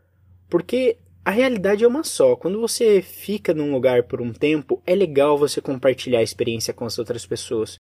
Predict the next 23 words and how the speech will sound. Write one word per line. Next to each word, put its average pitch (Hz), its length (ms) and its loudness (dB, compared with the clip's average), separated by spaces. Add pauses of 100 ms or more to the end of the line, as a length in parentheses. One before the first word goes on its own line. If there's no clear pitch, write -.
(100)
Porém, 214 540 2 (300)
eu 156 120 0
vejo 165 400 2
que 170 440 -6
durante 202 360 0
as 202 120 -4
viagens 127 640 0
a 117 60 2
gente 147 260 -6
faz 117 440 -2
isso 147 260 -8
de 127 100 -2
uma 139 140 -2
forma 147 480 2
um 151 160 -4 (460)
pouco 254 580 -4
diferente 185 680 2
do 170 120 2
que 170 160 0
a 160 40 6
gente 160 280 -4
deveria 151 320 4
fazer, 123 500 -2